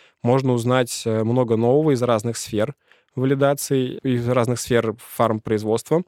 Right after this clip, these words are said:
И это очень вдохновило меня. И когда я понял, что это какой-то объём информации,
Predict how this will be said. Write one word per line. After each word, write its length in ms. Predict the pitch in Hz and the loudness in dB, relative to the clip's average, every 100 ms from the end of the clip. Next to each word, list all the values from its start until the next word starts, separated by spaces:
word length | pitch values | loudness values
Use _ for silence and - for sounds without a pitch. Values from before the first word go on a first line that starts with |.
| _ | _
И 680 | 131 131 147 147 143 139 127 | -2 2 2 2 2 2 0
это 460 | 127 - 127 117 107 - | 0 2 4 4 -2 -2
очень 280 | 127 - 123 | -2 0 -2
вдохновило 480 | 117 120 135 185 | 0 2 4 4
меня. 340 | 156 131 123 117 | 4 2 2 0
И 240 | - 127 | 0 -2
когда 280 | 120 117 131 | 0 2 4
я 120 | 120 | 2
понял, 320 | 131 135 117 | 0 -6 -6
что 160 | 101 117 | -8 -8
это 180 | 107 113 | -6 -6
какой-то 400 | - 131 120 117 | -4 -2 0 0
объём 220 | 117 110 | 0 0
информации, 640 | 101 107 113 185 - 110 | -2 -2 0 0 -2 -6